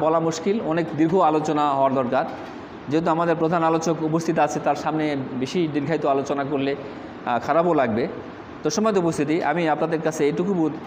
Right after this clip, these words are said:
বুঝাতে চালাম বা বোঝাতে চেষ্টা করছি যে আল্লাহ তাআলা আমাদেরকে এই জগতে পাঠিয়েছেন, আমাদের কাছে কোনো নবী রসুল নাই। আছে কি বলেন? কোনো নবী রসুল নাই,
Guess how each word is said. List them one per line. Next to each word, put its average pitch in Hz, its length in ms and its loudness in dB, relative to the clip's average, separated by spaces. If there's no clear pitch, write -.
বুঝাতে 151 340 0
চালাম 147 480 0
বা 135 140 4
বোঝাতে 143 380 -2
চেষ্টা 160 280 -4
করছি 147 380 -4
যে 147 120 0
আল্লাহ 196 240 4
তাআলা 185 380 4
আমাদেরকে 151 580 2
এই 185 140 0
জগতে 175 360 0
পাঠিয়েছেন, 147 540 0
আমাদের 185 320 2
কাছে 180 240 0
কোনো 170 220 0
নবী 160 220 2
রসুল 151 320 0
নাই। 104 160 0
আছে 165 200 0
কি 214 140 4
বলেন? 190 300 4
কোনো 302 180 4
নবী 269 220 4
রসুল 247 340 2
নাই, 202 260 2